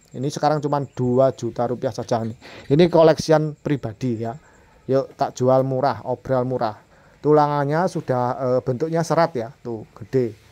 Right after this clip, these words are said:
Warnanya sudah kuning, oranye ya, buat Bunda Bosku ya. Tuh, silakan. Buat para kolektor silakan,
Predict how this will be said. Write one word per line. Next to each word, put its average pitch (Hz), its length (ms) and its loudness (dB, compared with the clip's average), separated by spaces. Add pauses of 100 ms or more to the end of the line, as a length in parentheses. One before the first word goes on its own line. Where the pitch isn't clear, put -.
(180)
Warnanya 139 400 0
sudah 123 480 -2 (160)
kuning, 135 320 0
oranye 127 400 0
ya, 139 160 -12
buat 117 160 -6
Bunda 117 240 -6
Bosku 113 320 -6
ya. 113 120 -12 (200)
Tuh, 110 240 -10
silakan. 117 400 -6 (400)
Buat 131 160 0
para 139 240 0
kolektor 139 400 0
silakan, 135 400 0